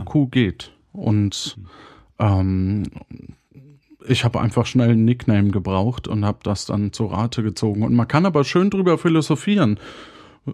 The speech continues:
äh, ob vielleicht da eine Anspielung ohne I Q drin steht und das nur die Kurzform ist oder was auch immer.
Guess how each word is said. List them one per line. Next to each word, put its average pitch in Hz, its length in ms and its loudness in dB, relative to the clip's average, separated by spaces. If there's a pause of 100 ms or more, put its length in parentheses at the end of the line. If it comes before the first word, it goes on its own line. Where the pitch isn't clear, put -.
äh, 135 80 -2
ob 117 540 2
vielleicht 120 360 2
da 120 60 2
eine 123 180 2
Anspielung 120 1040 2
ohne 117 520 2 (100)
I 185 200 2
Q 113 580 2 (220)
drin 117 280 2
steht 107 400 0
und 113 140 -2
das 110 240 -2
nur 113 120 2
die 107 160 0
Kurzform 120 680 -2
ist - 300 -4
oder 104 240 -2
was 101 140 -4
auch 101 140 -4
immer. 98 280 0